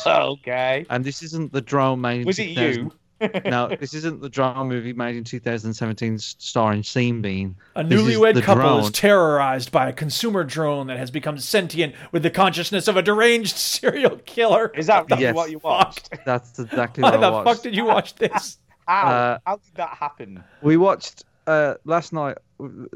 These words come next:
Speaker 2: me, Tara, and Keisha, we watched, uh, a movie. What did we watch? It was, like, a good movie. Oh, The, A Quiet Place,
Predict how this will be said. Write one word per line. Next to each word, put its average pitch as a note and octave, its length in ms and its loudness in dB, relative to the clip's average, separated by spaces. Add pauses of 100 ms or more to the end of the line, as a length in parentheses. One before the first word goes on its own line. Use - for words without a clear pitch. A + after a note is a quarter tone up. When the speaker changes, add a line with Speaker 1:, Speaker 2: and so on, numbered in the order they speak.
(200)
Speaker 2:
me, D3 200 0
Tara, B2 600 2
and B2 160 -6
Keisha, B2+ 360 -2
we A#2 160 -2
watched, - 440 -4
uh, A2+ 340 2
a B2 100 -4
movie. A2+ 680 -2
What A#2 200 -4
did A#2+ 100 -12
we A#2 80 0
watch? - 560 -4 (600)
It D#3 100 0
was, D3 220 0
like, D3+ 160 0
a C#3 40 2
good E3+ 220 4
movie. B2 240 4
Oh, F3 220 4
The, D#3 140 0 (120)
A D#3+ 60 2
Quiet E3+ 400 0
Place, - 480 -10